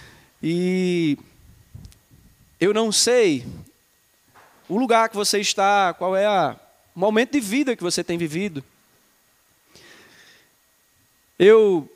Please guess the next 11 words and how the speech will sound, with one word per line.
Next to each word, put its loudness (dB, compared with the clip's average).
quero 2
crer -2
que -2
estar 0
no -4
dia -4
trinta -2
e 2
um -2
de -6
dezembro, -4